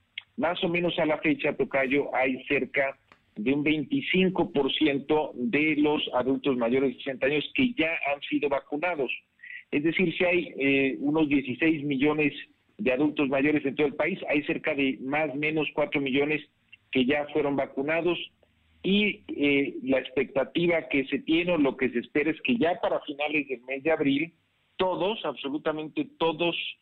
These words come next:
los mayores de sesenta años hayan tenido al menos una primera inmunización, es decir, una primera vacuna.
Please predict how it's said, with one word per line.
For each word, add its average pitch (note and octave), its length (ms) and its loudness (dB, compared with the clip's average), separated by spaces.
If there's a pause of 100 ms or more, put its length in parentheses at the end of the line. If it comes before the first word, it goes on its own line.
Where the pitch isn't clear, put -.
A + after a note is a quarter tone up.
(280)
los A#2+ 300 0
mayores C#3+ 400 0
de C3+ 140 -2
sesenta D3 400 -4
años D#3+ 280 -2
hayan C#3+ 280 2
tenido D3 400 0
al C3+ 160 0
menos D#3 280 0 (140)
una D#3+ 380 2
primera C#3 400 0 (180)
inmunización, B2 840 -6
es B2+ 100 -6
decir, D3 340 0
una D3+ 280 2
primera C3+ 320 0
vacuna. C3 460 -2